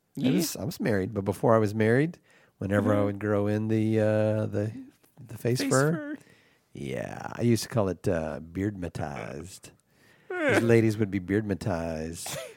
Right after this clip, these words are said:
Speaker 2: Yeah.
Speaker 1: I'd show 'em the beard, and they would do whatever I told them.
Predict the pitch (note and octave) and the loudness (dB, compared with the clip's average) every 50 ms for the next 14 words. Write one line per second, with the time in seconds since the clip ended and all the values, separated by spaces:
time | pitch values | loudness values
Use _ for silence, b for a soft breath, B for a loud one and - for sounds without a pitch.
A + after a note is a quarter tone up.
0 | B B B B - E4+ E4+ F#4 D#4+ D4+ - G#4 - D5+ - - - C#3 A#2 A2 | B B B B -4 -2 0 2 2 4 4 4 4 2 0 2 6 8 8 8
1 | A2 G#2+ G2+ G2 G2 G#2+ A2 A2+ G#2 G#2 G2 F2+ E2 E2 F2+ F#2+ F#2 E2 D#2 D#2 | 6 4 2 4 4 6 6 6 4 2 0 0 -2 -2 0 0 0 0 0 -2
2 | D#2+ F2 F2+ F#2+ G#2 G#2 A2 G#2+ A2+ A2 G#2+ A2 A2 A#2 - - F#2+ D#2+ D2 D2 | 0 0 0 0 2 0 0 0 0 0 0 0 -2 -4 -4 -4 -4 -2 -2 -6
3 | C#2+ C#2+ C#2+ C#2 D2 D#2 D#2+ F2+ | -6 -10 -10 -10 -12 -16 -16 -18